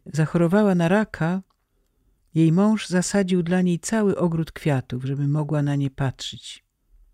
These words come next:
Niezwykle energetyczna postać. Wśród tych wzruszeń usłyszałem dwie nastolatki:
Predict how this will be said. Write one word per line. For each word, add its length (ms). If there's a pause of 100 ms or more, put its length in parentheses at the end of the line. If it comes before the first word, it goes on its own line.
(640)
Niezwykle 440
energetyczna 680
postać. 640 (720)
Wśród 320
tych 200
wzruszeń 640
usłyszałem 640
dwie 300
nastolatki: 920